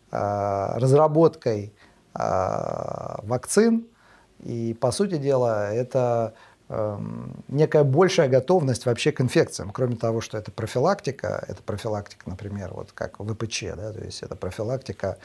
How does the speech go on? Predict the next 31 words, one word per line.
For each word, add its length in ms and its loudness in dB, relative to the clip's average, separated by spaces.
м, 180 -8
рака 300 4
шейки 360 -2
матки, 420 -4
или, 280 -4
как 240 -4
мы 120 -6
говорим, 440 -4
там, 320 -8
если 340 -6
это 160 -4
грипп 460 -4
и 100 -6
ковид, 560 -4
э, 640 -2
то 100 -4
здесь, 600 -4
э, 260 -2
вопрос 360 -2
связан 540 -4
с 920 -2
профилактикой 640 -2
осложнений 640 2
заболеваний, 920 -4
связанных 680 -6
с, 300 -8
э, 600 -4
ковидом 520 -6
и 80 -12
с 40 -14
гриппом. 520 -4